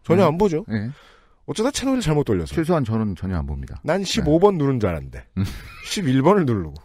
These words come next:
Speaker 1: 구 번 눌러가지고. 그럼 뉴스가 나오죠, 거기서도.
Speaker 2: 그렇죠.
Speaker 1: 아직 하고 있을 테니까.
Speaker 2: 그렇겠죠.
Speaker 1: 그러면 공익 광고가 나오더라고요.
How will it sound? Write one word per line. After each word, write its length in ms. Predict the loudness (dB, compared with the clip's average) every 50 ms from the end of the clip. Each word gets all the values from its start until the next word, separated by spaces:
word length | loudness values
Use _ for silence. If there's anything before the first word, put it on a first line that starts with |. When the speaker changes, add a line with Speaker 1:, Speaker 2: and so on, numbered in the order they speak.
| -20 -18 -18 -14 -8 -6
Speaker 1:
구 120 | -2 0 4
번 240 | 4 4 4 4 -2
눌러가지고. 480 | -4 -4 -4 -6 -10 -12 -14 -16 -18 -20 _ _ _
그럼 200 | 2 2 4 4
뉴스가 280 | 2 -2 0 0 0 0
나오죠, 340 | 2 2 2 2 2 0 -4
거기서도. 440 | -6 -6 -6 -6 -8 -8 -10 -12 -16 -18 -20 -16
Speaker 2:
그렇죠. 140 | -10 -4 -2
Speaker 1:
아직 120 | 0 0 2 2
하고 100 | 2 2
있을 180 | 2 -2 -2 -4
테니까. 380 | -6 -6 -8 -8 -10 -14 -14 -14 _ -10
Speaker 2:
그렇겠죠. 420 | -8 -6 -2 -2 -2 -2 -4 -10 -12 -12 -20 _ _
Speaker 1:
그러면 260 | -2 0 0 0 0
공익 320 | -2 -2 0 0 0 2 6
광고가 360 | 4 4 6 6 4 4 4
나오더라고요. 560 | 4 2 2 0 -2 -2 -2 -2 -4 -8 -10